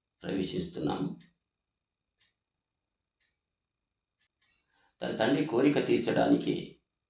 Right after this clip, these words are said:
తాను జీవితాంతము బ్రహ్మచారిగా ఉంటాను అని భీష్మించి ప్రతిజ్ఞ చేసినందుకు భీష్ముడు, భీష్ముడు అంటున్నాం ఆయనకు. ఇప్పటి నుంచి మనం భీష్ముడు అని పిలుచుకుంటాం ఆయనకు.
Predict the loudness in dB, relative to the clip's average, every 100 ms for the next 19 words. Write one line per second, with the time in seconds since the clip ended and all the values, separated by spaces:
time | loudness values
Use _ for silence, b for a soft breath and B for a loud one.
0 | _ -4 0 0 2 0 2 2 4 4
1 | 4 2 0 -10 _ _ _ _ _ _
2 | -4 0 2 2 2 2 0 -2 -6 -18
3 | _ _ _ _ _ _ _ -8 -4 0
4 | 2 0 -2 -8 -16 _ _ _ _ _
5 | _ _ _ _ _ _ _ _ _ _
6 | _ _ _ _ -2 0 0 2 2 2
7 | 6 8 8 4 0 -4 -14 _ -8 -2
8 | 4 4 4 2 2 2 2 -2 -6 -8
9 | -20 _ _ _ _ _ _ _ _ -4
10 | -2 0 0 0 0 -2 -2 -2 -2 -2
11 | -4 -6 -4 -6 -10 -14 -20 -20 _ _
12 | _ _ _ _ -8 -4 -2 0 0 2
13 | 2 2 0 0 0 0 4 4 4 0
14 | -2 -4 -6 -4 -4 -4 -8 -10 -12